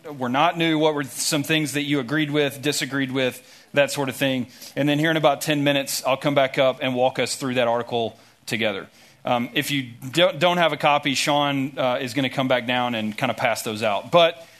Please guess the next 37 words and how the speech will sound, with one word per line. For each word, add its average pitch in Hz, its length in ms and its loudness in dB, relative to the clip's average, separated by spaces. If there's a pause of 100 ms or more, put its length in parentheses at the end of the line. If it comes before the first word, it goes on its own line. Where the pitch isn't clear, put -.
(220)
talk 180 240 4
amongst 180 260 2
your 151 80 -4
table, 165 520 2 (240)
uh, 143 240 4 (340)
discuss 147 460 0
amongst 147 320 -2
yourselves. 143 640 0
Y'all 139 100 4
remember 131 240 0
that? 127 260 0
Uh, 123 400 0 (680)
Saturday, 139 380 0
yeah, 131 120 4
talk 143 320 0
amongst 139 300 -4
yourselves. 135 640 -4 (720)
All 156 80 6
right, 151 160 4 (160)
see - 140 0
you 208 60 4
in - 20 2
about 202 160 4
ten 196 160 0
minutes. 151 340 -2 (880)
Hey, 190 180 4
uh, 185 120 6
also, 196 460 4
I 170 80 6
know 208 120 2
we 208 140 2
encouraged 202 400 2
you 185 60 -2
guys 170 400 4
to, 160 280 2
uh, 151 40 8
uh, 131 880 2